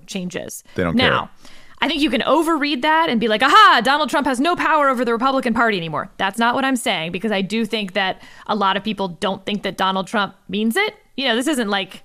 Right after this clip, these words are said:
Speaker 1: <laughs> it sounded like a full-throated endorsement in terms of if you just read the words on the page, but we also kind of all know Donald Trump, and,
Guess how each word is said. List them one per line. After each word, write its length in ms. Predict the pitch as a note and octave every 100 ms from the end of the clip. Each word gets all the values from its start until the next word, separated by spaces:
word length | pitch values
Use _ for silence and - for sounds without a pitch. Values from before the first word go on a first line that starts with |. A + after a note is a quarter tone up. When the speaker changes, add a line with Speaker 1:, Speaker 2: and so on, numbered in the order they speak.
| - -
Speaker 1:
<laughs> 440 | A3 - - -
it 140 | - B3+
sounded 300 | F#4 F#4+ F#4
like 140 | F4+
a 40 | C4
full-throated 500 | D4+ D4+ D4+ D4+ C#4
endorsement 600 | A#3+ A#3 C4+ C#4+ E4 A3
in 40 |
terms 220 | A3+ A3+
of 80 | G#3
if 100 | G3+
you 80 | G3
just 220 | G3+ -
read 180 | A3 A3+
the 80 | G3+
words 240 | G3+ G#3+
on 100 | G#3+
the 60 | G3
page, 400 | G3 G#3 A#3+ -
but 100 | F#3+
we 100 | F#3+
also 240 | F#3 G#3
kind 200 | G3 F#3+
of 100 | F3+
all 160 | F3+ F#3
know 360 | F#3 F3+ F3 -
Donald 300 | F3 F3 F3
Trump, 340 | G3 G3 A#3
and, 320 | F3 D#3+ E3